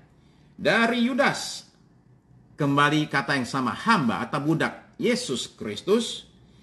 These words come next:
dan saudara Yakobus." Jadi dia nggak bilang, "Saya saudaranya Yesus,"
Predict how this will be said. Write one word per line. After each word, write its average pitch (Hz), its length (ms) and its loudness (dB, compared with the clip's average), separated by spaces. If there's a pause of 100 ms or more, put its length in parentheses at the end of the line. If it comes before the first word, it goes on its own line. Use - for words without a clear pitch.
(160)
dan 139 320 -2
saudara 160 720 0 (160)
Yakobus." 143 920 -4 (220)
Jadi 220 240 0
dia 294 160 -2
nggak 190 160 -4
bilang, 254 480 -2 (960)
"Saya 240 720 -2
saudaranya 180 960 -2
Yesus," 196 320 -6